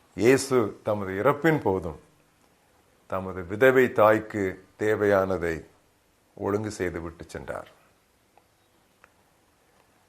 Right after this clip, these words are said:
பொன்னுசாமி ஐயர் மதுரையை சேர்ந்தவர். கீர்த்தனையிலே மிக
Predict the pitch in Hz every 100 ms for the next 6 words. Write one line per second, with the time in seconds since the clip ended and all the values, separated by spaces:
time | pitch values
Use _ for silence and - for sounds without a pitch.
0 | - 117 135 131 127 113 110 104 107 101
1 | - - 104 107 107 104 104 107 104 104
2 | 107 110 - _ _ _ _ _ _ -
3 | 147 147 131 120 117 110 107 110 98